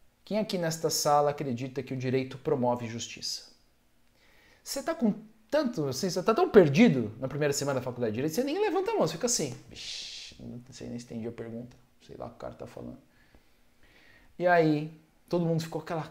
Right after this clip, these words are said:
cara, tal, e ele falou, "Gente, a primeira lição que você tem que ter é que direito e justiça são coisas completamente diferentes." Justiça, a despeito do, <laughs> justiça do trabalho, justiça federal,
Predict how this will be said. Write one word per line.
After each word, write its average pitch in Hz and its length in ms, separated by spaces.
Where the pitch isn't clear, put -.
cara, 160 460
tal, 180 320
e - 20
ele 160 140
falou, 156 180
"Gente, 135 300
a - 20
primeira 156 300
lição 147 240
que - 60
você - 40
tem 127 100
que 123 100
ter 139 260
é - 20
que 135 100
direito 127 480
e 120 80
justiça 117 460
são 113 180
coisas 120 240
completamente 151 500
diferentes." - 520
Justiça, 214 920
a 127 60
despeito 151 680
do, 123 300
<laughs> - 680
justiça 170 880
do 131 80
trabalho, 107 680
justiça 151 960
federal, 110 640